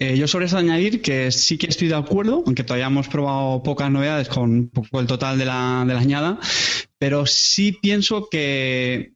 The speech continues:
y eso nos suele pasar, que tenemos siempre normalmente peor percepción de los juegos actuales con los pasados, ¿no? Como que los recordamos mejor o tenemos mejor opinión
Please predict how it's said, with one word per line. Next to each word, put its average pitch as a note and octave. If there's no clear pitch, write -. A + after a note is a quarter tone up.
y C3+
eso C#3
nos C#3
suele F3
pasar, F#3+
que C#3+
tenemos D3+
siempre F#3
normalmente F3
peor D#3+
percepción E3+
de C#3+
los C3
juegos E3
actuales F#3+
con D3
los C3
pasados, C#3+
¿no? F3+
Como D#3
que C#3
los C3+
recordamos C#3
mejor G3
o D3+
tenemos E3
mejor E3+
opinión F#3+